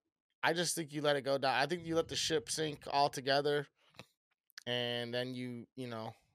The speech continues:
then you restart next year. What's the point of, uh, what's the, I mean, the guy has had nothing but problems, and I don't really think any of them have been that self-inflicted. I think the first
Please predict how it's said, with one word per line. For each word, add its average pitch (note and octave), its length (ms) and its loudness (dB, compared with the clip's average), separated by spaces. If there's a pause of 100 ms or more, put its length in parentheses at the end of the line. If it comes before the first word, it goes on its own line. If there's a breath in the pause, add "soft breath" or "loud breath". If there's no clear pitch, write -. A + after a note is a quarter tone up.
(120)
then A#2+ 140 -8
you B2+ 160 -8
restart B2 460 -2
next A2 260 -8
year. A2+ 140 -4
What's A#2 200 -6
the - 80 -8
point C3 300 -2
of, A#2 160 -6
uh, A2+ 320 -2 (2250)
what's D#3+ 200 0
the, D#3+ 220 -4
I D3+ 60 4
mean, E3 120 2
the E3 80 2
guy F#3+ 300 10
has F#3 100 4
had F3+ 160 6
nothing D#3 320 2
but C3+ 160 -2
problems, C#3+ 400 6
and C3 120 -4
I B2+ 100 0
don't C#3+ 260 0
really E3 180 0
think C#3+ 320 -8
any C#3 220 -2
of C#3+ 80 -2
them C#3 120 -4
have B2+ 100 -6
been B2 180 -4
that A#2+ 240 2
self-inflicted. B2 720 -2
I A2+ 60 -2
think D#3+ 240 -6
the C3+ 120 -2
first D3+ 380 -2